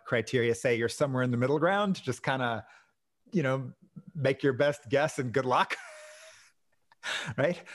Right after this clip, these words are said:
So we, we don't know how to draw those as fine lines. So I have a weird quirk, and I'm not sure where I learned this. It turns out meditative terror,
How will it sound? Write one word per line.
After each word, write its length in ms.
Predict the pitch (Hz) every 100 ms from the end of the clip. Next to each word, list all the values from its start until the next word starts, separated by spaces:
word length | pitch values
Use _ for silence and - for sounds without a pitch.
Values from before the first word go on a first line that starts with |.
| 156
So 500 | - 151 139 143 180
we, 200 | 160 156
we 140 | 160 160
don't 300 | 160 160 139
know 220 | 147 143
how 120 | 127
to 80 | 131
draw 240 | 120 131
those 380 | 127 123 110 -
as 340 | - 123 101 - _ -
fine 260 | - 127
lines. 400 | 117 117 95 92 - - _ _
So 260 | - 147 135
I 140 | 143
have 160 | 214 202
a 60 |
weird 360 | 151 131 131 120
quirk, 300 | - 123 123
and 60 |
I'm 80 | 120
not 200 | 127 135
sure 220 | - 165
where 120 | 135 127
I 140 | 123
learned 260 | 120 139 135
this. 180 | -
It 100 | -
turns 280 | - 143 147
out 240 | 139 117 120
meditative 500 | 139 147 151 127 -
terror, 440 | 135 123 196 208